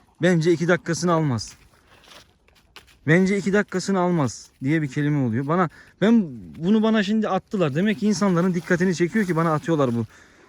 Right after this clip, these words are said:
şeyleri, konuşulanları. "Bence iki dakikasını almaz." Yani köpeği o kadar küçümsüyor ki. Yani Baron'u o kadar küçümsüyor ki arkadaşlar. Ondan sonra bana diyorsunuz ki, "Yok öyle de bir." Yani köpeğin iki dakikasını almaz ne demek ya?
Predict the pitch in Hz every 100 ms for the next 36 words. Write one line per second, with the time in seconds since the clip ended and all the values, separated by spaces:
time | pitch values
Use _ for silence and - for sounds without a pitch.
0 | _ - 135 120 113 - 139 120 131 120
1 | 107 98 - 165 170 160 156 160 143 143
2 | 165 151 131 104 - - - - - 175
3 | - 160 202 185 165 185 185 - 196 -
4 | 226 - 113 - _ _ _ _ _ 127
5 | 120 156 196 185 175 190 170 - 190 -
6 | 220 151 123 127 110 - 131 170 180 185
7 | 185 185 180 180 196 165 156 165 151 151
8 | 143 127 _ - - _ - 165 175 180
9 | 165 202 143 180 202 190 170 170 170 180
10 | 170 151 165 156 117 117 127